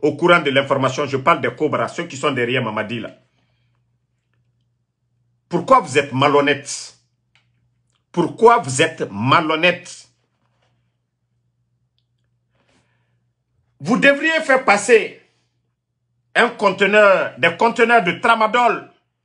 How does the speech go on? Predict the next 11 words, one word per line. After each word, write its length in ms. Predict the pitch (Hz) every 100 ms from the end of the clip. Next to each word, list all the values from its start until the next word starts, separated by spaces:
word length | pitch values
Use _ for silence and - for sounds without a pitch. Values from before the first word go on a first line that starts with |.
| _ _ _ _ _ _ _ _ _ _ _ _ _ _ _ _ _ _ _ -
d'un 320 | 127 208 214
opérateur 500 | 185 180 170 - 190
économique. 540 | 165 156 151 170 143 - _ _ _ _ _ _ _ _ _ _ _ _ _ _ _ _
Vous 180 | 127 147
avez 220 | 160 160
pris 260 | - 202 196
l'argent, 420 | 151 139 156 175
vous 140 | 127
avez 180 | 139 131
bouffé 420 | 127 170 180 214
l'argent, 440 | 160 135 143 156